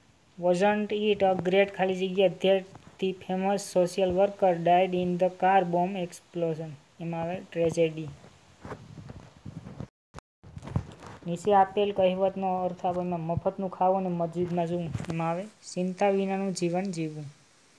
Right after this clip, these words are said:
સોલંકી વંશના છેલ્લા રાજાને હરાવીને વિસળ દેવે ગુજરાતની ગાદી હાથ, અ,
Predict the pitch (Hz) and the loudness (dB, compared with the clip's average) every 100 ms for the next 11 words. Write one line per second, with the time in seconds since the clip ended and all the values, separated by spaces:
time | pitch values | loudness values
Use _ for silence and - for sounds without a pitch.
0 | _ _ _ - - _ - 190 208 214 | _ _ _ -20 -20 _ 0 2 4 2
1 | 214 202 202 208 196 196 196 196 208 220 | 2 2 2 0 2 4 4 6 6 6
2 | 220 170 180 196 196 202 202 180 180 196 | 4 2 4 6 6 2 0 0 0 2
3 | 190 190 196 196 175 175 180 190 190 196 | 2 2 2 2 0 0 2 2 0 -4
4 | 196 190 180 175 190 190 175 180 - _ | -4 0 2 2 0 -2 -2 -4 -6 _
5 | _ - | _ -16